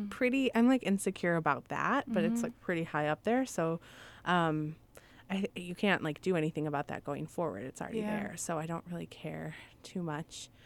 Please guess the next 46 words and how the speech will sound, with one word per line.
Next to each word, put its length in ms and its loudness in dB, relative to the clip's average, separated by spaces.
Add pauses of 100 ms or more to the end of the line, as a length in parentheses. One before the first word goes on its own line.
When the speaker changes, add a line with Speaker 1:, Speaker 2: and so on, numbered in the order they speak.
(260)
Speaker 2:
Um, 540 2 (840)
yeah, 400 6
I've, 360 6
I've 180 0 (240)
seen, 340 6
like, 280 0 (180)
Katie 380 8
Strino 640 -2
is 220 -4
just 480 2
advertising 800 4
<laughs> 0 -
to 160 -8
me 80 -4
so 300 2
hard 320 8
with 40 2
Speaker 1:
That 140 6
Speaker 2:
the 80 6
Speaker 1:
Mega 320 10
Speaker 2:
Mega 400 12
Babe. 140 10
Speaker 1:
Babe. 20 2 (400)
Speaker 2:
Um, 240 12
but 160 6
I 80 10
don't 140 12
wanna 160 8
purchase 340 6
that 180 6
'cause 120 4
I 80 10
don't 140 6
know 100 6
how 180 4
it's 140 0
gonna 160 2
work. 240 8
I've 140 4
heard 160 6
different 260 0
reviews. 480 6
I've 160 2
also 240 2
looked 240 0
at, 200 2